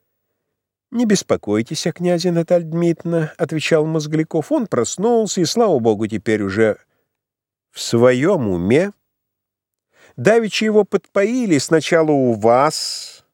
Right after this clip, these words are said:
а потом уж окончательно здесь, так что он совсем было потерял голову, которая у него и без того не крепка. Но теперь, слава богу, мы вместе поговорили,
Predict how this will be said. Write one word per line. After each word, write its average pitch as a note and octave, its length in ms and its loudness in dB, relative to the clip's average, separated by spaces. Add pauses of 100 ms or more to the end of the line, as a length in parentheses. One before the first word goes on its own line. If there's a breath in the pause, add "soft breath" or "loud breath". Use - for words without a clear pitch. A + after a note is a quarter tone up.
(600)
а B2 100 2
потом A#3 460 -4
уж D#3 200 -2
окончательно G#2 880 -2
здесь, G2+ 580 0
так A3+ 240 -4
что G3+ 240 -2
он F3+ 260 -4
совсем G#3 600 -2
было F3 180 4
потерял C#3 540 0
голову, C3+ 560 0 (960 soft breath)
которая A#2 380 0
у A#2+ 100 2
него B2+ 280 2
и A2 200 2
без G#2+ 240 -4
того A2 240 0
не E2 120 -8
крепка. E2+ 460 -6
Но C4 380 -2
теперь, F3+ 440 -2
слава C3 420 2
богу, G#2 540 0
мы G2+ 220 0
вместе F#2 520 -4
поговорили, D#3 1160 2